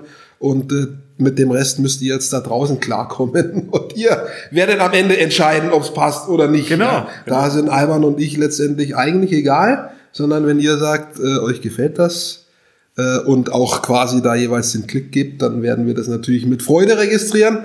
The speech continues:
Speaker 1: Und wenn ihr genau das Gegenteil tut, dann sind wir nicht ganz so freudig, äh, <laughs> und werden sicher nicht drüber nachdenken, was wir anders machen können.
Speaker 2: <laughs> Absolut. Also auch an der Stelle natürlich immer offen für Feedback über alle Kanäle, wo, wo man uns so findet rund um Nürnberg.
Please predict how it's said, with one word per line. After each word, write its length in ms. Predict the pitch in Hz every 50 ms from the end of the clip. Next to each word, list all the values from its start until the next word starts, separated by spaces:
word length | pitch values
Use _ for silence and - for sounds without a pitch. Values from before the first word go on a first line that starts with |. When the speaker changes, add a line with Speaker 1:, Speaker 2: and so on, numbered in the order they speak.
| - - - - - -
Speaker 1:
Und 220 | - 139 139 139
wenn 120 | 143 139 135
ihr 80 | 135 135
genau 220 | 135 127 123 117
das 180 | 117 117 117 -
Gegenteil 440 | 117 110 110 110 - 120 113 113 113
tut, 440 | - - 131 143 139 - - - 131
dann 380 | 120 120 123 120 104 87 85 - - - -
sind 400 | 92 101 113 120 120 139 143 143
wir 100 | 139 123
nicht 160 | 120 110 -
ganz 200 | - 151 156 165
so 40 | 160
freudig, 520 | 139 - 151 147 147 143 143 139 - - - - - - _ _ _ _ -
äh, 120 | - 143 - - - -
<laughs> 180 | - 262 -
und 160 | 202 185 180
werden 200 | 185 175 170 170
sicher 240 | 165 180 185 185 170
nicht 200 | 165 160 131 127
drüber 220 | 151 160 156 151 143
nachdenken, 460 | 143 139 156 151 143 151 151 143 147
was 160 | 143 143 143
wir 80 | 135 127
anders 280 | 135 139 135 135 135 127
machen 240 | 117 107 113 120
können. 160 | - 143 139 - - -
Speaker 2:
<laughs> 100 | - -
Absolut. 400 | 147 - - - - 135 131 117 - - - -
Also 220 | - 139 120 127 131
auch 140 | 131 - 151
an 100 | 135 123
der 160 | 123 127 127
Stelle 240 | - 143 135 123 123
natürlich 280 | 123 117 - 120 113
immer 160 | 120 120 113
offen 220 | 117 120 - 147 131
für 160 | 113 123 113
Feedback 540 | - - 147 143 - - 131 123 120 127 131
über 420 | 127 117 107 120 117 117 117 107
alle 220 | 110 123 127 117 104
Kanäle, 560 | - 127 120 120 127 135 135 135 127 120 117
wo, 320 | 120 120 120 120 120 117
wo 100 | 120 123
man 160 | 123 120 123
uns 140 | 131 123 117
so 80 | 127 107
findet 500 | - - 147 147 139 139 127 117 127 123
rund 160 | 123 123 127
um 80 | 131 123
Nürnberg. 380 | 127 131 131 123 117 113 107